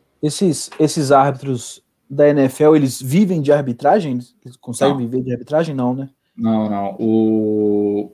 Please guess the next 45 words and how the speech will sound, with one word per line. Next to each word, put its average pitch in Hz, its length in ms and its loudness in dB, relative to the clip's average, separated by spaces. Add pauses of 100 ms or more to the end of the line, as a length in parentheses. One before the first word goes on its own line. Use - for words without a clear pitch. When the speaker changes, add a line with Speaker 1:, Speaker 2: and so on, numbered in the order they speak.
(140)
Speaker 2:
e-, - 200 -2
eles 127 240 4
gan-, 131 200 2
eles 127 200 2
ganham 135 240 0
um - 20 -4
salário 147 340 2
anual, 139 320 2
se 143 140 -8
eu 120 40 -6
não 117 60 -2
me 110 100 0
engano, 110 420 -2 (440)
mas, 104 1200 -2
e 127 100 -2
até 123 180 0
um 196 200 -2 (120)
salário 131 360 2
relativamente 127 600 0
bom, 120 180 0
mas 135 160 2
eles 139 180 4
têm 139 160 -2
a-, 139 240 0
as 135 140 2
ocupações 143 640 -2
deles, 123 300 4
né? 107 220 -2 (380)
O... 104 1120 0 (560)
Até - 220 0
saiu 156 180 2
uma 151 60 2
matéria 135 340 2
de... 110 540 0
um 123 100 -6
dia 113 160 0
desses 117 380 -2
no, 110 440 -2 (460)
no 113 80 -6
jornal 110 340 0
de 110 120 -2
Baltimore, 110 640 -4
que - 140 -6
era 110 340 0
o, 110 600 -4